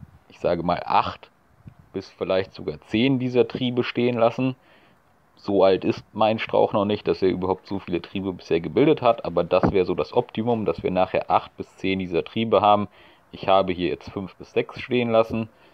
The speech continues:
Das ist so der Strauch, wie ich ihn jetzt dann geschnitten habe und ihn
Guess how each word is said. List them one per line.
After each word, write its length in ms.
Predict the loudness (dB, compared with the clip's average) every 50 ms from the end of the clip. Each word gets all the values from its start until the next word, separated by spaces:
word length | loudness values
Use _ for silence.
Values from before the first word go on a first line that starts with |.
| _ _ _ _ _ _ -4
Das 180 | -4 -4 -4 -4
ist 400 | -4 -4 -4 -4 -8 -18 -20 -20 _ _ _ _ _ _ _ _ _ _ _ _ _ _ _ _ _ _ _ _ _ _ _ _ _ _ _ _ _ _ _ _ _ _ _ _
so 520 | -16 -6 -4 0 2 2 4 2 2 0 -2 _ _ _
der 300 | -12 -2 0 2 2 2
Strauch, 480 | 0 -4 0 2 4 4 4 2 -2 -12
wie 140 | -14 -10 -10
ich 140 | -8 -8 -6
ihn 100 | -6 -4
jetzt 380 | -4 -6 -6 -10 -20 -20 _ _ _ _ _ _ _ _ _ _ _ _ _ _ _ -6
dann 240 | -4 -4 -4 -8 -10
geschnitten 480 | -12 -8 -4 -4 -4 -2 -2 -4 0
habe 240 | 4 4 4 6 4
und 160 | 0 -2 -4 -8 -6
ihn 200 | -6 -6 -6